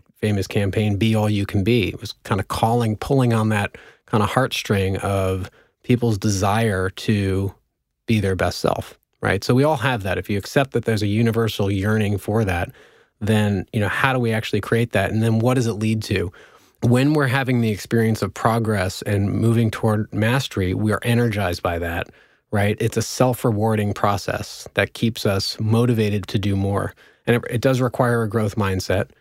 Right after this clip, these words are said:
and it requires a sense of that the effort I'm putting into something, even, even if I'm not doing it great at the outset, is going to yield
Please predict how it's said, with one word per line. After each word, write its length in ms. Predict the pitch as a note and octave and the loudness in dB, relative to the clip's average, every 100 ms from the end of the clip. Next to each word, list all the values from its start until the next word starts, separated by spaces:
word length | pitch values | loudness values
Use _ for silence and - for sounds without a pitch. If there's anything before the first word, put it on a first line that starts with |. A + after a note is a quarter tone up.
| _ _ - | _ _ -2
and 80 | G#2 | 0
it 60 | |
requires 720 | G2 G#2+ A2 G#2+ G#2 G2+ G2 - | 0 0 2 2 0 -2 -4 -4
a 100 | G2+ | -4
sense 440 | - A2 G#2+ - | 0 0 0 0
of 460 | G2+ F#2+ F#2+ F#2 - _ _ _ _ | 0 0 0 -4 -10 _ _ _ _
that 680 | F2+ F#2+ G#2 G#2+ G#2 G#2 - _ - _ _ _ _ | -18 -12 -4 0 0 0 -4 _ -20 _ _ _ _
the 680 | - G#2 G2+ F#2+ F#2 F#2 F2+ _ _ _ _ _ | -4 0 2 2 0 -2 -4 _ _ _ _ _
effort 280 | B2 B2+ C3 | -2 2 2
I'm 140 | A2+ G#2 | 2 2
putting 260 | A#2+ A2 | 0 2
into 220 | G#2+ G#2+ | 2 0
something, 400 | G#2+ G#2+ G2+ G2+ | 0 0 0 0
even, 360 | G2 A2+ A2+ A2+ | 0 2 2 0
even 240 | - B2 A#2+ | 0 0 2
if 100 | A2 | 2
I'm 120 | G#2+ | 2
not 180 | A2 G#2+ | 0 0
doing 220 | A2+ G#2 | 0 0
it 80 | G2+ | -2
great 280 | A2+ G#2 G#2 | -2 -2 -2
at 80 | |
the 140 | - F#2 | -2 0
outset, 540 | G#2 A2 - F2+ F2+ - | 0 -2 0 0 0 -4
is 220 | G2+ G2 | -6 -2
going 260 | - G2+ G2 | 0 0 0
to 120 | G2+ | -2
yield 400 | G2 G#2 F#2 | 0 0 -2